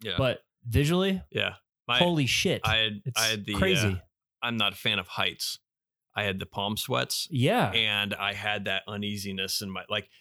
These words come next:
Speaker 2: Yes.
Speaker 1: that, that tingle in your butt
Speaker 2: Yeah.
Speaker 1: when you're like, "Oh."
Speaker 2: Vertigo.
Speaker 1: Oh,
Speaker 2: You got a little
Speaker 1: yeah,
Speaker 2: vertigo going
Speaker 1: yeah.
Speaker 2: on. Yeah.
Speaker 1: And, um, so very, I mean, very well done. I mean, he make,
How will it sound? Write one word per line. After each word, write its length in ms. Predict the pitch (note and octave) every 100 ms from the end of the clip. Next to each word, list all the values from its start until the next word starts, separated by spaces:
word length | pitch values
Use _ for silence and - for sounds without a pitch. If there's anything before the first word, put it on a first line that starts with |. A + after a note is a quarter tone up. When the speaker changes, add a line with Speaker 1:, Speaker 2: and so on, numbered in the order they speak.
| -
Speaker 2:
Yes. 420 | C3 A#2+ G#2 F#2
Speaker 1:
that, 80 | -
that 120 | G#2+ -
tingle 360 | C3+ C#3+ C3+
in 80 | B2+
your 120 | G#2+
butt 340 | F#2+ - A#2 B2+ _ _ _ _ -
Speaker 2:
Yeah. 320 | D3 F#3 A2+ - -
Speaker 1:
when 140 | C3+ A#2+
you're 80 |
like, 180 | G#2+ G#2 -
"Oh." 240 | A#2 F#2+ _ _ C#3
Speaker 2:
Vertigo. 220 | F#3+ D#3
Speaker 1:
Oh, 220 | A2+ G2+ -
Speaker 2:
You 80 |
got 60 | D3
a 20 |
little 40 | F3 E3+
Speaker 1:
yeah, 40 |
Speaker 2:
vertigo 380 | D#3+ B3+ D3+ A#2
going 40 |
Speaker 1:
yeah. 260 | D3+ B2 G#2+
Speaker 2:
on. 200 | G#2 G#2
Yeah. 200 | E3+ G3+
Speaker 1:
And, 480 | B2 A2+ G#2+ G2+ - A2+
um, 560 | A2 G2+ F#2 E2 E2+ _ _ _ _ _ _ _ _ _ _
so 400 | - D3+ A2+ G#2 F#2+
very, 460 | D3 E3 C3+ A2 G2
I 80 | C#3+
mean, 200 | C#3 - _ _ -
very 260 | D3 E3 C3+
well 200 | B2 A2+
done. 320 | C3+ B2+ G#2+
I 60 | C3+
mean, 120 | C#3
he 80 | D#3+
make, 280 | D#3 D#3